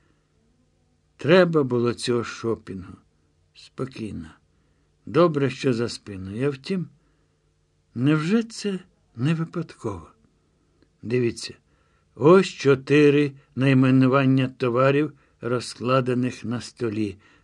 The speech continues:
вів своє Віктор. Чотири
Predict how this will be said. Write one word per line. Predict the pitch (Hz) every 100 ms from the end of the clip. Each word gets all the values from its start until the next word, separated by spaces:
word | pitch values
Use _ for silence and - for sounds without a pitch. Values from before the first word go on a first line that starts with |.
| -
вів | 110 131
своє | 131 117 113 113
Віктор. | 98 90 - - 87 _ _ _ _ _ _ _
Чотири | - 139 135 - 160 170 165